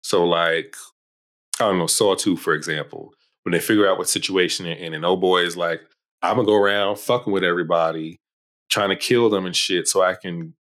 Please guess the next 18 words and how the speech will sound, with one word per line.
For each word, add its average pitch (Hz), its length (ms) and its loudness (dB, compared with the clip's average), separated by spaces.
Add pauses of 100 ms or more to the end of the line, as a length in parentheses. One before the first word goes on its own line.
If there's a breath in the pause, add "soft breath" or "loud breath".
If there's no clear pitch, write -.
(420)
have 90 240 -2
better 95 180 2
chances 90 420 -4
of 82 120 -8
getting 85 260 -2
out 80 220 0
of 71 60 -12
here," 71 180 -16
which 104 220 0 (520)
technically 147 600 0
they're 98 140 2
strangers. 101 920 -4 (920)
So, 110 560 2
you 101 240 -18
know, 117 200 -14
they 131 100 -6
don't 127 100 -2
really 113 260 -6